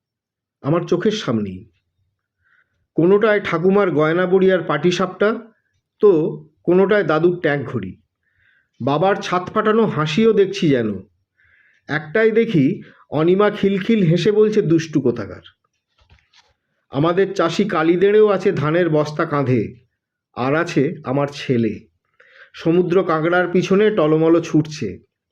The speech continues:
সবই দেখতে পাচ্ছি, তবুও ছবিটা কিছুতেই এক হচ্ছে না। কি যেন নেই, কে যেন নেই তাতে।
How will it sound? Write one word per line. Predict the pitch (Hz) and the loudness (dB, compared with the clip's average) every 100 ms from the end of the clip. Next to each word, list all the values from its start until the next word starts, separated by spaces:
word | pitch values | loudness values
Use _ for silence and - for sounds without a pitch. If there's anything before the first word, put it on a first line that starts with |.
| _ _ _ _ _ _ _ _ _ - | _ _ _ _ _ _ _ _ _ -8
সবই | 160 175 226 | -2 0 0
দেখতে | 208 202 - | 0 0 0
পাচ্ছি, | 202 185 180 - 107 - _ _ _ _ - | 0 0 -2 -6 -8 -8 _ _ _ _ 2
তবুও | 180 202 170 143 196 - | 2 4 2 2 -4 -4
ছবিটা | - 160 185 190 | 0 2 2 0
কিছুতেই | 196 190 185 202 - | 0 0 -2 -2 -2
এক | 143 170 156 | -4 -2 -4
হচ্ছে | 139 - 110 | -4 -6 -10
না। | 92 - _ _ _ _ _ _ | -10 -18 _ _ _ _ _ _
কি | - 220 | -4 0
যেন | 202 214 214 | 2 2 2
নেই, | 165 165 202 208 151 123 - | 2 4 2 2 0 -2 0
কে | 180 | 2
যেন | 185 208 185 | 4 2 2
নেই | 143 185 233 | 2 2 2
তাতে। | 233 117 - 90 | -2 -4 -8 -14